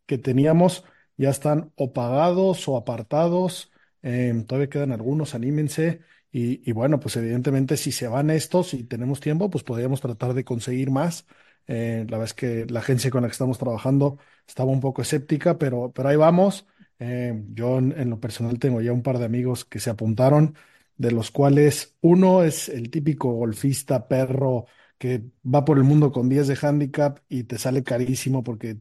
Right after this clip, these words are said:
siempre tira ochentas bajos, setentas altos. Y otro que me sorprende que se haya apuntado porque claramente va por el whisky. Ese hombre es la, la parte que le interesa y que es lo bonito de este viaje, ¿no? Obviamente ir ahí a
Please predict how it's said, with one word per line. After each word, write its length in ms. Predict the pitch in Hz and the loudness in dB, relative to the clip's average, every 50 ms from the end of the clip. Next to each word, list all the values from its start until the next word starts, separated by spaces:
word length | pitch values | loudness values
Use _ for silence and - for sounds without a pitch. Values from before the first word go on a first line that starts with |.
| - _ | -16 _
siempre 340 | - - 135 123 120 127 107 | -2 0 0 2 2 0 0
tira 540 | - 127 127 123 123 117 113 110 110 107 107 | 0 2 2 2 0 -2 -4 -4 -6 -6 -6
ochentas 440 | 104 - - 131 120 131 127 120 | -6 -2 -2 0 0 0 2 2
bajos, 240 | 123 127 117 - 113 | 2 0 0 0 -2
setentas 420 | 117 113 - 127 127 123 120 - 165 | -4 -4 -2 -2 -2 -2 0 2 2
altos. 340 | 165 170 208 220 208 - - - - _ _ _ _ _ _ | 2 4 4 2 2 0 -6 -18 -20 _ _ _ _ _ _
Y 140 | 131 139 151 | 4 6 6
otro 280 | 180 214 - - 254 - | 6 6 4 2 2 2
que 100 | 170 156 | 2 2
me 140 | 147 143 | 2 2
sorprende 460 | 135 - 156 143 131 185 233 226 233 - | 0 0 0 2 2 2 2 2 0 0
que 40 | |
se 100 | - - | -2 0
haya 100 | 202 214 | 0 0
apuntado 420 | 180 160 151 147 135 175 196 240 214 | 0 0 -2 -2 0 0 0 0 -2
porque 260 | 170 143 117 131 117 | -4 -4 -6 -6 -8
claramente 460 | - 143 165 185 160 165 175 170 196 | -4 0 0 2 2 0 0 -2 -2
va 160 | 147 131 135 | -2 -2 -2
por 140 | 135 147 135 | -2 -2 -2
el 80 | 127 131 | -2 0
whisky. 400 | 147 190 175 - - - 127 123 | 0 0 0 0 -4 -8 -10 -8
Ese 160 | 127 - 151 | -6 -6 -4
hombre 340 | 143 147 147 147 147 143 147 _ _ _ _ _ _ - | -2 -2 -2 -2 -2 -4 -6 _ _ _ _ _ _ -4
es 320 | 139 139 131 - - 170 143 | -4 -2 -2 -4 -4 -2 -2
la, 180 | 139 151 151 | 0 0 0
la 180 | 170 151 135 120 | 0 -2 0 2
parte 280 | 120 160 170 - 185 147 | 2 2 2 2 0 0
que 100 | 151 147 | 0 0
le 60 | 151 | 0
interesa 360 | 147 135 151 170 196 196 277 | 0 0 0 0 0 0 -2
y 100 | 254 156 | -4 -2
que 100 | - 190 | -2 -2
es 40 | 196 | 0
lo 100 | 185 160 | 0 2
bonito 280 | 147 147 156 151 160 | 2 0 -2 -2 -4
de 60 | 160 139 | -6 -8
este 140 | - 147 | -8 -10
viaje, 340 | 127 107 98 95 - - 117 | -12 -12 -14 -18 -14 -10 -6
¿no? 160 | 127 165 190 185 - - - _ _ - | -6 -6 -6 -8 -10 -18 -20 _ _ -4
Obviamente 560 | 131 135 147 135 131 143 147 143 135 147 135 | -2 0 0 2 2 2 0 0 0 0 0
ir 140 | 139 143 139 | 0 0 0
ahí 220 | 135 135 139 143 | 0 0 0 0
a 220 | 135 131 120 110 | 0 -2 -4 -6